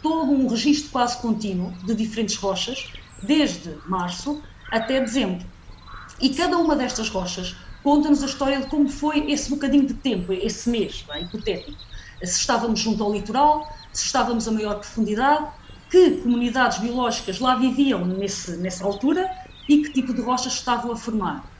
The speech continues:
O que é também importante, eh, é que estas rochas não só nos indicam como é que eram os ambientes e, e que comunidades biológicas é que ali viviam,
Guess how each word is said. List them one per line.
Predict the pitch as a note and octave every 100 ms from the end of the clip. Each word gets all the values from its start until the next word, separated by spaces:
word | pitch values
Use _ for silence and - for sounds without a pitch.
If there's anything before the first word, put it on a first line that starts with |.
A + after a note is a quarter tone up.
| - -
O | -
que | - D4
é |
também | D4 C4+ B3
importante, | A#3+ A3+ - A3+ F3 - -
eh, | D3+ C#3+ A3
é |
que | B3+
estas | D4 C4
rochas | - G#3+ - G3 - - - -
não | A#3
só | A3+ D4 C#4+
nos | A#3
indicam | B3+ B3 - G#3
como | - C#4
é |
que | C#4 C#4+
eram | C4+ B3
os | -
ambientes | A#3 F#3 A3+ A#3+ A3+ -
e, | G#3 G#3+
e |
que | - - -
comunidades | C4 B3 A#3 A#3+ F#3
biológicas | G3 G#3+ F#3 - F#3+
é | G3
que | G3+
ali | G3+
viviam, | G3+ F#3 B3+ C#4 D4